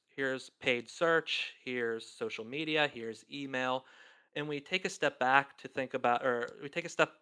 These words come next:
back away from how we actually can create value using these tools. So I think it's really important, uh,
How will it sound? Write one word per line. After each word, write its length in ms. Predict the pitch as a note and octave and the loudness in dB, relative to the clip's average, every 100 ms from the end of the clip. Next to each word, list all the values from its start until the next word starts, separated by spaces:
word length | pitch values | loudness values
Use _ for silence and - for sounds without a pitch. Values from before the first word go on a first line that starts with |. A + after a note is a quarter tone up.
| - | -2
back 340 | C3+ C3 C#3 - | 8 10 8 4
away 420 | B2 A#2+ B2+ C#3+ | -4 4 4 4
from 540 | C#3+ - A#2+ A2 A2 A#2 - | 2 0 0 0 -8 -18 -10
how 240 | - C#3+ | 0 2
we 160 | C#3+ C3 | 4 2
actually 360 | B2+ - B2 | 2 0 -8
can 180 | A#2+ A#2+ | -10 -14
create 440 | - B2+ B2 A#2+ | -12 -6 -4 -6
value 600 | B2 A#2 A#2 A#2 A2 G#2+ G#2 | -6 -2 0 0 -4 -14 -16
using 360 | - B2 B2 A#2 | -14 -12 -10 -12
these 200 | G#2 - | -14 -18
tools. 400 | - - - - _ _ _ _ | -16 -16 -18 -20 _ _ _ _
So 80 | - | -2
I 40 | |
think 140 | E3 G3+ | -2 -2
it's 200 | G#3 - | -6 -10
really 340 | C3+ E3 D#3+ | -4 -2 0
important, 580 | C3+ B2+ B2 B2 D3 C#3+ - | -4 -4 -2 -2 -4 -16 -12
uh, 500 | C3 A#2 A2+ A2 A2 | -6 -4 -4 -8 -10